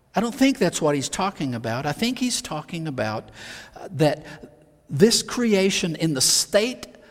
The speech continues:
of night that it is, or the state of darkness, I'm sorry, that it is, is going to be this way only for a limited amount of time. We only have so long to bring God's goodness to bear on the suffering around us.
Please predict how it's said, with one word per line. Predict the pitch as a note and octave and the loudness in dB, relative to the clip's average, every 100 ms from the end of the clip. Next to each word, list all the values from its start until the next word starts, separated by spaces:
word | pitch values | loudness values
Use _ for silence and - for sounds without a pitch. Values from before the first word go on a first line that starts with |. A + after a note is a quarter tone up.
| - | -2
of | D#3 C3+ | -2 0
night | C3+ C3 C#3 D3+ - B2 | 0 0 0 -4 -6 -4
that | A#2+ G#2 | -2 -2
it | G2+ | -4
is, | A2+ A2+ C3+ | -2 -2 -2
or | E3 B2+ | -2 -2
the | B2 | -2
state | - F#3 F#3 | 0 0 0
of | B2+ | 0
darkness, | B2 B2 B2 B2 - | 0 0 -2 -6 -4
I'm | B2 | -2
sorry, | - A2+ A#2+ | -2 0 0
that | A#2 A#2 | 0 0
it | A2+ | 0
is, | A#2 A#2+ A#2 - - E3+ | 2 0 -2 -6 -12 2
is | F3 E3+ - - - | 4 4 0 -2 0
going | E3+ B3 C4+ | 4 4 4
to | |
be | G#3+ C4 | 6 6
this | C4+ A#3+ | 6 4
way | G#3+ G3+ | 4 4
only | G3+ A#3+ A3+ | 4 2 2
for | - F#3 | 2 0
a | |
limited | D3+ D#3 D#3 C#3+ | 2 2 2 0
amount | B2 A#2 A2+ | -2 -4 -4
of | A2 | -8
time. | - A2 G#2+ G#2 - _ _ _ _ _ _ - - - | -12 -14 -14 -16 -20 _ _ _ _ _ _ -20 -20 0
We | F3 A3 | 6 8
only | A3 D4 C#4+ | 10 10 8
have | A3 A3+ | 6 4
so | A3+ - C#4 C#4+ | 4 6 6 6
long | D4+ B3 A3+ A#3 | 6 6 6 4
to | B3 | 2
bring | F#3 C4+ D#4 C#4+ | 6 6 6 6
God's | C4 C#4 C#4 - - | 6 8 4 0 0
goodness | A3 F#4 G4 D#4 B3+ - | 8 10 10 6 4 2
to | - A#3+ | 0 0
bear | F3 E3 C#3+ B2+ B2 - - - | 4 4 4 2 0 -10 -14 -6
on | - D#3+ | 4 4
the | D#3 | 4
suffering | C3 - - D3+ - A#2+ A#2 A2+ | 0 -2 2 0 0 -6 -4 -6
around | G#2 F#2+ F#2 | -6 -8 -10
us. | F#2+ - - - | -12 -8 -8 -10